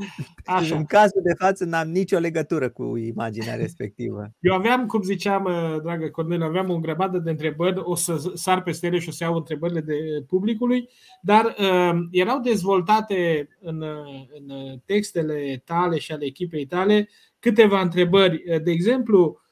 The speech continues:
Speaker 1: cum poate fi construită această reziliență împotriva campaniilor și, uh, ce anume transformă, la un moment dat, persoasiunea, divertismentul sau știrile, în general ceea ce noi numim comunicare liberă,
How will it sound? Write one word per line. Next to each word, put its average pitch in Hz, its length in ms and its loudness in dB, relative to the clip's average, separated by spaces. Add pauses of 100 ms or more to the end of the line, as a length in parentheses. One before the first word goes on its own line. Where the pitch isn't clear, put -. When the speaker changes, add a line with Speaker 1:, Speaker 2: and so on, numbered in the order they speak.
(200)
Speaker 1:
cum 285 200 2
poate 269 320 2
fi 233 340 2
construită 202 580 4
această 180 340 0
reziliență 170 720 2
împotriva 165 520 0
campaniilor 147 960 -2 (360)
și, 269 720 2
uh, 196 300 0
ce 277 200 -6
anume 262 480 2
transformă, 185 1300 0 (540)
la 185 280 0
un 269 140 -2
moment 202 380 0
dat, 165 420 -6
persoasiunea, 180 840 0
divertismentul 175 1200 0
sau 185 240 -2
știrile, 180 920 -2
în 175 140 -4
general 180 420 0
ceea 185 140 -4
ce 180 140 -6
noi 175 160 -4
numim 185 280 0
comunicare 165 600 -2
liberă, 220 640 -2